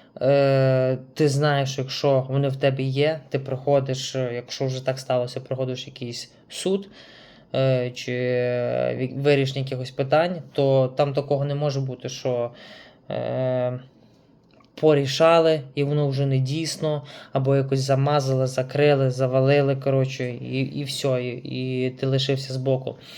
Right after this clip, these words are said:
Тут плюсом є, е, закони, великим плюсом, е, рівно, е, от, е, рівномірно ці закони, які застосовуються до людей,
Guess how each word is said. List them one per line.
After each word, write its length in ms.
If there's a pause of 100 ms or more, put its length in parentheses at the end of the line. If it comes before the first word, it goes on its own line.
(300)
Тут 360 (380)
плюсом 540
є, 340 (180)
е, 380 (120)
закони, 760 (440)
великим 460
плюсом, 500
е, 380
рівно, 640
е, 200
от, 140
е, 260 (260)
рівномірно 840
ці 220
закони, 440
які 180
застосовуються 720
до 340
людей, 480